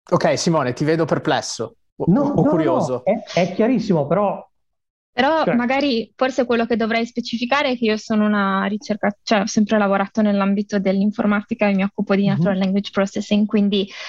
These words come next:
Speaker 3: ehm, sono all'interno di un gruppo più ampio dove ci sono persone con competenze diverse. In particolare ho questo progetto che portiamo avanti da un paio d'anni, con una cara amica che adesso è all'Università di Oxford, ma ci siamo conosciute a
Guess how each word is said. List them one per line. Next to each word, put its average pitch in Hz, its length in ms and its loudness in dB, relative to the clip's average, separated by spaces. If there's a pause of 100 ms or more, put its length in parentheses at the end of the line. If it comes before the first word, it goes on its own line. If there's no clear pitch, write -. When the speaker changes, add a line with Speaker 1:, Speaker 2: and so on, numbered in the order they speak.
(260)
Speaker 3:
ehm, 196 380 2
sono 226 240 0
all'interno 220 560 0
di 208 140 0
un 202 160 0
gruppo 196 380 -4
più 214 180 0
ampio 214 400 0
dove 202 200 -4
ci - 100 -8
sono 202 240 0
persone 202 420 0
con 208 160 0
competenze 202 840 0
diverse. 208 420 -2
In 214 120 0
particolare 202 800 0 (180)
ho 202 240 0
questo - 280 0
progetto 202 520 0
che 208 120 -4
portiamo 202 360 0
avanti 190 260 0
da 196 320 2
un 208 120 0
paio 208 200 0
d'anni, 208 460 0 (640)
con 196 220 2
una 185 560 0
cara 226 220 0
amica 214 420 -2
che 208 180 -4
adesso 190 380 -2
è 196 60 4
all'Università 196 840 0
di 214 100 2
Oxford, 202 380 -2
ma 208 100 0
ci - 140 -6
siamo 202 220 0
conosciute 208 640 0
a 190 340 0